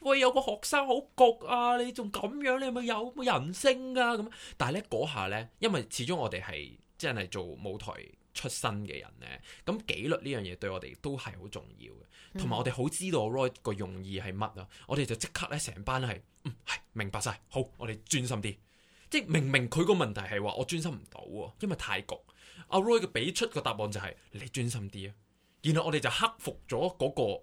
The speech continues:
Speaker 1: 個具體嗰個環境。
Speaker 2: 嗯。
Speaker 1: 即係可能呢句嘢呢，講出嚟，你，你如果你就咁聽，或者你好斷章取義，你會覺得黐線咁樣。但係呢，其實可能呢，呢句嘢係可以俾一啲好忙嘅朋友仔呢，可以俾一個，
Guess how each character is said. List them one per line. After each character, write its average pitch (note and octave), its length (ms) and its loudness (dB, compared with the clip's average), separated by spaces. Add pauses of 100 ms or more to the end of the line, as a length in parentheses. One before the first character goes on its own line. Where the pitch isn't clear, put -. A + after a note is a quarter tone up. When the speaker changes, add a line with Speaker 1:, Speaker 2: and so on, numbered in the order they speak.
(160)
Speaker 1:
個 C3 120 4
具 G#2 140 2
體 - 60 -4
嗰 A#2 300 -2
個 A2 80 0
環 F2 180 -4 (160)
境。 - 120 -14 (260)
Speaker 2:
嗯。 G3+ 240 -4
Speaker 1:
即 C#4 60 8
係 C#4+ 40 8
可 D4 100 4
能 G3+ 100 2
呢 A#3 80 0
句 A#3+ 120 4
嘢 A#2+ 180 2
呢， F3+ 180 2
講 C3 280 -6
出 G3 100 -2
嚟， - 200 -2 (240)
你， E3+ 180 -2 (180)
你 F3+ 200 2
如 A#2 80 0
果 E3+ 100 2
你 C4 160 -2
就 - 180 -4
咁 A#2+ 360 -2
聽， F#3+ 260 2
或 E3+ 100 4
者 D3+ 120 0
你 F3 100 4
好 C3+ 160 -2
斷 B2 240 0
章 F3 180 2
取 D#3+ 120 -4
義， C#3 240 -2
你 G#2 60 0
會 G#2+ 100 -4
覺 A2+ 100 -4
得 - 260 -6
黐 - 320 -4
線 - 520 0
咁 - 100 -16
樣。 D2+ 100 -12 (600)
但 D3+ 140 4
係 F3+ 40 4
呢， B3 80 4
其 E3+ 140 0
實 G#2 120 -2
可 B2+ 320 2
能 - 140 -4
呢， C3 180 -4
呢 E3 100 -6
句 C#3+ 120 -2
嘢 F#2+ 160 -2
係 G2 220 -6 (280)
可 C#3+ 240 0
以 B2+ 160 -4
俾 G2+ 220 -2
一 C#3 260 -4
啲 C3 40 -8
好 A#2 280 2
忙 D#3+ 280 2
嘅 - 120 -8
朋 - 240 -8
友 C#2+ 140 -10
仔 - 220 -14
呢， G2 320 -6 (280)
可 C#3+ 140 2
以 E3+ 140 0
俾 A2+ 240 0
一 D3+ 200 -2
個， G#2+ 80 -2